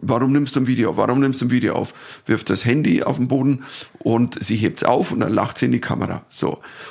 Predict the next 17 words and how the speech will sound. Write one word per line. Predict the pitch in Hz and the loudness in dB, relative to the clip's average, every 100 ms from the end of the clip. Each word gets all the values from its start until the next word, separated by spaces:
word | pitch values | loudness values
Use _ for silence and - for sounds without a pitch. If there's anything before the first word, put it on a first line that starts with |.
| - | -6
Und | - 123 123 - | 0 0 0 -2
das | 110 110 | 0 2
Einzige, | 131 135 143 | 2 2 0
was | 120 117 | 0 2
man | 117 | 2
sieht, | - 175 - | 2 0 0
ist, | 143 - | -2 -2
dass | 117 | -2
die | 110 | -2
beide, | - 95 139 127 - - - - - - - - - | 0 2 2 0 -4 -14 -14 -18 -14 -12 -14 -16 -6
er, | - - - | -4 -4 0
er | 131 131 | 2 2
ist | 147 143 | 2 0
laut, | 117 156 175 - | 0 0 -2 -4
sie | - 101 139 | -4 0 0
ist | - - | -2 0
laut, | 135 156 170 | 2 0 -2